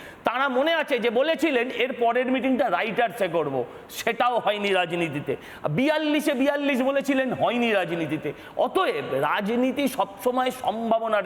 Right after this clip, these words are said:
শিল্প। আমাদের যদি ভোট কমে যেত, আমরা ভাবতাম যে আমাদের থেকে মানুষ মুখ ঘুরিয়েছে। রেজাল্ট হয়নি, রেজাল্ট না হওয়ার পেছনে আমাদের দুর্বলতা আছে, সিপিএম এর ভোট কাটা আছে, হ্যাঁ,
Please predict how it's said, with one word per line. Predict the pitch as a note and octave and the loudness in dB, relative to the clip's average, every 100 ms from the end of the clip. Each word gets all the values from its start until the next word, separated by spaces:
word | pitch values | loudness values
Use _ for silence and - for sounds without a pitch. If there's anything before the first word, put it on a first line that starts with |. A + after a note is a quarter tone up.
| E3+ | -2
শিল্প। | F3 D3+ C#3 - - - | -4 -4 -6 -6 -12 -6
আমাদের | D#3 G3+ B3+ C4+ D4 D4 | -2 0 0 0 0 2
যদি | D4 D4 | 0 0
ভোট | B3 D3 D4 | 0 0 -2
কমে | E4 D4+ A#3 D#3+ | -2 -2 0 0
যেত, | C3 - - - - | -2 -6 -12 -14 -6
আমরা | D#3 G3 G3 | -4 -2 -2
ভাবতাম | C3+ D3+ - - A#2 - - - - - C#3+ | -2 -6 -4 -4 -4 -6 -18 -20 -20 -14 -4
যে | F3 | -2
আমাদের | D4 C4 A3+ A#3+ A#3+ | 0 0 0 -2 -2
থেকে | A#3+ A#3+ | -2 0
মানুষ | G3 A#3+ A#3 | 2 2 0
মুখ | G3+ F#3+ | 0 0
ঘুরিয়েছে। | C#3+ E3 D#3 D#3 F#3 | 0 0 0 -2 -2
রেজাল্ট | F#3 D#4+ E4+ F4 F4+ A#3 | 2 2 2 0 0 0
হয়নি, | G#3 F3 D3 - - - | 0 -4 -6 -8 -12 -2
রেজাল্ট | G3+ B3+ C#4+ C#4 | 2 6 6 6
না | B3 A#3+ | 4 2
হওয়ার | A#3+ C4+ C4+ | 2 2 2
পেছনে | A#3+ A#3+ B3+ C4 - | 0 2 2 2 0
আমাদের | F3+ A3 A3+ A#3+ A3 - - C#3+ | 0 2 2 0 -2 -8 -10 -2
দুর্বলতা | E3 G#3 G#3 A3 A3 A3 | 0 2 2 2 2 2
আছে, | G#3+ G#3 A3 A3 - - | 0 2 0 0 -4 -14
সিপিএম | - G#3 G3 A3 A3 A3 | -4 -4 -2 -2 0 0
এর | A3 | 0
ভোট | F3+ G3+ - | 0 -2 -2
কাটা | A3 G#3 A3 | -2 0 0
আছে, | G#3 G#3 G#3+ A3 - - | 0 0 0 0 -4 -4
হ্যাঁ, | E3 G#3 F#3+ | 0 0 0